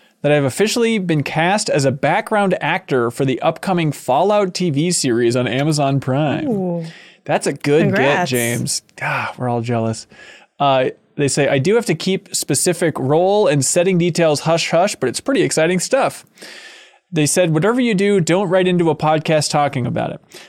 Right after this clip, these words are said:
Speaker 1: Uh, this got me thinking, if you got to be a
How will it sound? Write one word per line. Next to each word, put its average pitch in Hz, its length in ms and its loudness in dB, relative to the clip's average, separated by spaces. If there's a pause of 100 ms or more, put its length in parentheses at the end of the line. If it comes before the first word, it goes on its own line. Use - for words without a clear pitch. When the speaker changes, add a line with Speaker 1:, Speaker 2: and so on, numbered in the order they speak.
(140)
Speaker 1:
Uh, 135 240 2
this 214 180 2
got 262 220 2
me 226 100 0
thinking, 165 540 -2 (100)
if 175 180 2
you 170 180 2
got 180 340 0
to 214 80 0
be 175 200 2
a 139 160 0